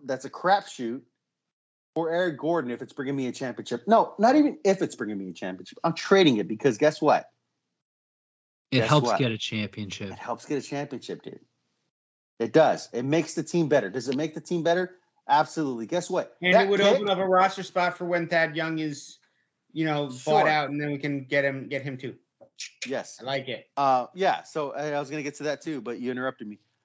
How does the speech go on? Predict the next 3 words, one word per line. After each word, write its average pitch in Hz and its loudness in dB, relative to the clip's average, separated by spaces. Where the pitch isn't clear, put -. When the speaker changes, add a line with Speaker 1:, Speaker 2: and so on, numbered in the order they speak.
Speaker 1:
Um, 147 6
Speaker 2:
<laughs> 359 8
Speaker 1:
so, 170 0